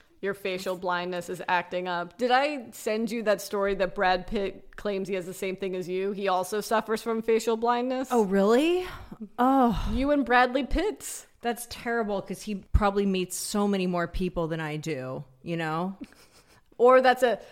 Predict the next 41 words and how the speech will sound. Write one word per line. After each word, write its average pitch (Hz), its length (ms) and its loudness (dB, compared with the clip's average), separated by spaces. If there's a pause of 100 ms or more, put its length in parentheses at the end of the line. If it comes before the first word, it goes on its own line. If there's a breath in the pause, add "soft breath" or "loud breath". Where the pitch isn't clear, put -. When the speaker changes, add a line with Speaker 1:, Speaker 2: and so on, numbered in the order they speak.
(140)
Speaker 1:
that's 254 180 0
a 277 60 10
wonderful 269 480 4
thing 254 280 2
to 226 60 -6
say 233 240 4
in 233 100 0
the 214 80 -2
press 226 360 4
so 240 60 -4
you 220 140 -4
never 214 400 0
have 208 360 -2
to 202 300 0
be 208 200 -6
embarrassed 196 540 0
when 208 120 -2
you 202 80 -6
don't 180 260 -4
know 180 200 -2
who 190 160 -6
someone 180 360 -6
is. 180 360 -4
Speaker 2:
Yeah, 202 80 2
he 220 140 2
goes 190 240 2
to 220 120 2
set 170 300 2
and 180 80 -2
he 196 80 2
doesn't 180 260 2
know, 170 160 2
like, 170 220 0
who's 180 300 -2
the 175 80 0
grip 156 460 -2
and 175 120 2
who's 165 220 0
the 175 100 -6
director. 160 680 -4
Speaker 1:
<laughs> 453 120 2